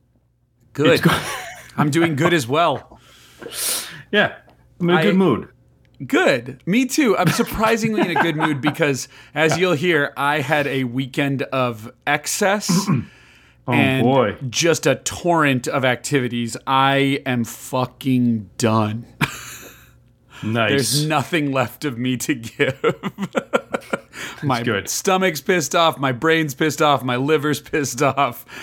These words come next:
Speaker 1: <laughs> I'm done.
Speaker 2: Mm.
Speaker 1: So I'll spin that yarn in, <laughs> in a few minutes. But, uh, but yeah. So
Speaker 2: Well, I think,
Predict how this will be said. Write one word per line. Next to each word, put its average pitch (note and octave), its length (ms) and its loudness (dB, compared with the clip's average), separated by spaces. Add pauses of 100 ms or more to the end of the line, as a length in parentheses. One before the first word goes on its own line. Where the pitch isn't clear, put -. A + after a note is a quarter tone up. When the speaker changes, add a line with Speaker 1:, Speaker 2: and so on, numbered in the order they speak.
(260)
Speaker 1:
<laughs> - 40 -6
I'm B2+ 500 -2
done. B2 220 2 (560)
Speaker 2:
Mm. - 220 -14
Speaker 1:
So B2 200 -4 (440)
I'll E3 100 4
spin F#3+ 300 0
that F3 240 2
yarn D#3+ 340 4
in, C3+ 220 2
<laughs> - 60 -6
in - 220 0
a D#3 120 2
few D#3 200 0
minutes. C#3+ 520 -2
But, D#3 420 -2
uh, C3 220 0
but C#3 180 -2
yeah. C3 460 -2 (400)
So B2 460 -4
Speaker 2:
Well, B2 300 2 (540)
I B2 100 6
think, C3 460 -4